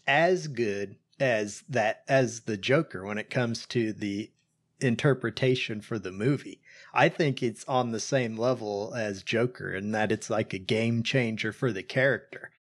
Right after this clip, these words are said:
Plus, when I was watching it this go through, or this, the second time watching it for this review, right, I noticed that him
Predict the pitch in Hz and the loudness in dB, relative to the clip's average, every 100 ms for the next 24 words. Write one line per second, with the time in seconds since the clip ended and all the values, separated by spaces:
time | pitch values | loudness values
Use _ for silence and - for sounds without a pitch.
0 | _ - 147 190 170 131 - - _ _ | _ 0 4 6 6 4 -4 -10 _ _
1 | _ _ _ - 139 131 120 113 127 151 | _ _ _ 0 4 4 4 4 4 4
2 | - 139 123 104 120 143 147 - - _ | 2 -2 -2 -4 0 0 0 -6 -12 _
3 | - 131 120 107 - 123 104 95 104 - | -4 0 2 0 -6 -8 -6 -8 -10 -14
4 | _ _ _ - 135 110 104 170 131 120 | _ _ _ 0 2 2 0 -4 -2 -2
5 | 147 143 139 120 110 131 120 110 - 104 | -4 -2 2 2 2 2 0 -4 -6 -6
6 | 101 98 98 - 101 - - 123 101 104 | -4 -4 -4 -6 -8 -12 -6 -4 -4 -4
7 | 113 - 107 95 113 113 107 98 - 110 | -6 -6 -8 -6 -2 0 -2 -4 -6 -4
8 | 104 107 131 127 123 156 151 127 - 135 | -2 0 2 4 4 4 4 2 0 0
9 | 120 113 - _ _ _ _ _ - 127 | 2 0 -4 _ _ _ _ _ -6 2
10 | 175 220 | 4 2